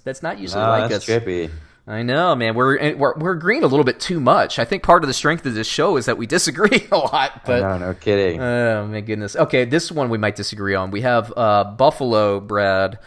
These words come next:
Speaker 1: Uh, Bovada has them at Buffalo plus three at the Jets.
Speaker 2: Mm, I'm gonna have to take the Jets to cover.
Speaker 1: We were four for four. I'm taking the Jets
Speaker 2: Mm.
Speaker 1: as well.
Speaker 2: Mm, mm.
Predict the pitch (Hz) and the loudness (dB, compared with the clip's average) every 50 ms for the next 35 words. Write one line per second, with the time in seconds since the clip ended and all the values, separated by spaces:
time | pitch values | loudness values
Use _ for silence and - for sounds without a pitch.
0 | - - - - - - 98 104 101 104 110 117 120 117 120 123 120 120 113 - | -20 -20 -20 -18 -10 -4 -4 -4 -2 2 4 4 6 6 4 2 2 2 2 0
1 | 120 113 110 104 101 - - 120 131 135 - 135 123 110 98 - - 127 131 143 | 0 0 0 0 0 0 2 2 2 2 2 0 0 0 0 0 0 2 2 2
2 | - - - - 127 123 127 123 120 117 110 - - 113 113 117 120 - - - | 2 -2 -10 -10 -6 -4 -2 -2 -2 -2 -4 -2 0 2 2 2 0 -2 -6 -8
3 | 120 110 107 123 110 92 82 69 - - - - - - - _ _ _ _ _ | -8 -8 -6 -6 -6 -6 -6 -6 -10 -12 -12 -12 -12 -14 -16 _ _ _ _ _
4 | _ _ _ _ _ _ _ _ _ _ _ _ _ - 101 110 117 120 123 120 | _ _ _ _ _ _ _ _ _ _ _ _ _ -8 -6 -4 -2 -2 -2 -2
5 | 117 110 104 101 95 90 87 87 85 85 78 80 80 - 123 131 113 - - - | -2 0 0 -2 -2 -4 -4 -4 -4 -4 -4 -4 -2 -2 0 0 -2 -2 -2 -2
6 | 107 95 78 80 78 92 90 87 - - - 82 - - 80 80 76 80 76 76 | -2 -2 -2 -2 -2 0 0 0 -2 -6 -14 -10 -6 -4 -4 -2 -2 -4 -4 -4
7 | 78 - - _ _ _ _ _ _ _ _ _ - - - - 110 104 98 - | -8 -14 -20 _ _ _ _ _ _ _ _ _ -20 -18 -12 -8 -8 -8 -8 -8
8 | - 113 110 101 - 101 - - 107 101 98 98 98 95 113 101 - 104 95 92 | -6 -8 -8 -8 -8 -14 -12 -8 -6 -2 -2 -2 -2 -4 -6 -6 -6 -8 -10 -6
9 | - 101 98 92 87 101 92 - 104 98 92 90 87 87 87 87 82 78 73 73 | -4 -4 -4 -4 -6 -10 -10 -8 -6 -4 -4 -4 -6 -8 -10 -8 -8 -8 -8 -10
10 | - _ _ - - 82 82 80 78 76 69 | -12 _ _ -20 -12 -8 -6 -4 -4 -4 -4